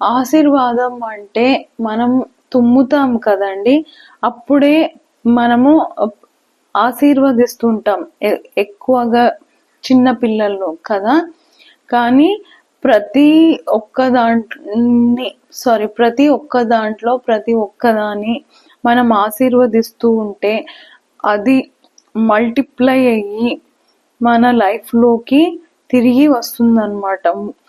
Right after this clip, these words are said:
రెట్టింపై వస్తు-, వస్తూ ఉంటుంది. ఆశీర్వాదం అనే శక్తికి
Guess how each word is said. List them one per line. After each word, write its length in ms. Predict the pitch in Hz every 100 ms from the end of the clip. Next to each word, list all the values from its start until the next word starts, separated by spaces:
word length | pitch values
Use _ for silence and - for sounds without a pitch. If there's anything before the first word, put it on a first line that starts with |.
| _ _ 233
రెట్టింపై 720 | 240 233 - 285 262 247 240 262
వస్తు-, 520 | 233 226 - 214 - -
వస్తూ 320 | 233 233 240
ఉంటుంది. 520 | 226 214 208 190 180 - _ _ _ _ -
ఆశీర్వాదం 880 | 233 254 285 294 269 254 247 254 240
అనే 200 | 233 226
శక్తికి 720 | - 226 202 - 240 233 254